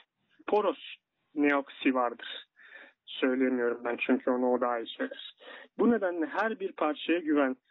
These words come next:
ve her şey sana açık geldiği yolda ele al. Teofanes, şimdi karar ver. Bütün vücudumuzun düşünmemizin bir geçidi olduğunu. Yani kısaca düşünmemizden başka şeylere ancak bu geçitten geçerek vardığımızı kabul ediyor musun?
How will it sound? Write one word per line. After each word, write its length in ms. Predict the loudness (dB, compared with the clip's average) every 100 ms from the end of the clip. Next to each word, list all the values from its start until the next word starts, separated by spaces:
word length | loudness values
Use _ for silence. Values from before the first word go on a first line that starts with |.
| -4
ve 80 | -2
her 240 | 0 -2
şey 240 | -4 -8 0
sana 160 | 0
açık 300 | 0 -4 -4
geldiği 400 | 0 0 0 0
yolda 380 | 0 0 0 0
ele 200 | 2 2
al. 100 | -2 -6 -20 _ _
Teofanes, 480 | 0 0 0 -2 -2
şimdi 260 | -2 0 0
karar 380 | 2 2 2
ver. 120 | 0 -4
Bütün 380 | -6 -2 0 0
vücudumuzun 680 | 2 2 6 4 4 2 0
düşünmemizin 640 | 2 4 6 6 6 4
bir 80 | 2
geçidi 340 | 0 -2 2
olduğunu. 520 | 4 4 2 0 0 -2 _ _ _
Yani 380 | 0 2 -2 -4 _ _
kısaca 400 | -10 -2 0 0
düşünmemizden 760 | -4 -2 2 2 2 2 0 0
başka 260 | -4 -4
şeylere 320 | -6 -2 2 2
ancak 320 | 2 -2 -2
bu 160 | -2
geçitten 520 | 0 -2 -2 -2 2 2
geçerek 420 | 2 0 -2 0
vardığımızı 640 | 2 2 2 2 0 0
kabul 240 | 0 2
ediyor 240 | 2 2 -4
musun? 220 | -8 -16